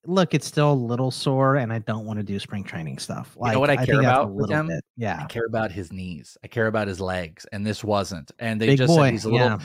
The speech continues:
Speaker 2: little discomfort. He's gonna chill for a bit. I
Speaker 1: It just
Speaker 2: kinda think
Speaker 1: bothered him all year last year, you know?
Speaker 2: So, and
Speaker 1: That
Speaker 2: don't
Speaker 1: was
Speaker 2: you
Speaker 1: the
Speaker 2: think
Speaker 1: game
Speaker 2: that
Speaker 1: I was
Speaker 2: it
Speaker 1: at, I think, wasn't it? No, it was Julio got hit in that game.
Speaker 2: Yeah,
Speaker 1: That's
Speaker 2: yeah,
Speaker 1: what it
Speaker 2: you,
Speaker 1: was.
Speaker 2: you hurt Julio. You physically hurt Julio when it happened. But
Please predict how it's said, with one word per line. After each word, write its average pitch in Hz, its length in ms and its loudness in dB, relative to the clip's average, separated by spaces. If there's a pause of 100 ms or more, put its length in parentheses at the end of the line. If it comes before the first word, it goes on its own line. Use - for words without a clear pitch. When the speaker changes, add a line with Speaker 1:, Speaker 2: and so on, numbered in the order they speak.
(160)
Speaker 2:
little 143 160 2
discomfort. 135 680 0
He's 110 180 -4
gonna 123 180 -4
chill 127 280 2
for 127 200 0
a 120 40 0
bit. 123 260 0 (300)
I 127 40 -10
Speaker 1:
It - 60 -14
just - 100 0
Speaker 2:
kinda 170 100 6
think 170 100 2
Speaker 1:
bothered 202 300 6
him 202 120 8
all 202 140 8
year 208 180 6
last 220 420 2
year, 101 280 0 (240)
you 147 140 0
know? 117 300 0
Speaker 2:
So, 190 160 4
and 196 120 4
Speaker 1:
That 127 60 6
Speaker 2:
don't 170 40 6
Speaker 1:
was 180 120 4
Speaker 2:
you - 20 4
Speaker 1:
the 185 60 4
Speaker 2:
think 180 100 6
Speaker 1:
game 202 160 6
Speaker 2:
that 202 60 6
Speaker 1:
I 202 40 6
was 185 220 4
Speaker 2:
it - 20 6
Speaker 1:
at, 208 160 4
I 123 120 2
think, 107 340 -6
wasn't 135 320 0
it? 202 100 -2 (400)
No, 190 260 4
it 180 40 2
was 170 300 0
Julio 120 360 -2
got 82 220 -8
hit - 200 -14
in - 120 -20
that - 100 -20
game. - 160 -8
Speaker 2:
Yeah, 139 160 6
Speaker 1:
That's 117 120 2
Speaker 2:
yeah, 113 80 0
Speaker 1:
what 104 80 -4
it 104 40 -6
Speaker 2:
you, 120 60 -6
Speaker 1:
was. 123 120 -12
Speaker 2:
you 120 180 -2
hurt 113 220 -4
Julio. 90 380 -8
You 95 160 -8
physically 104 480 -10
hurt 87 220 -8
Julio 90 280 -4
when 90 160 -4
it 90 40 -4
happened. 90 400 -4
But 135 360 2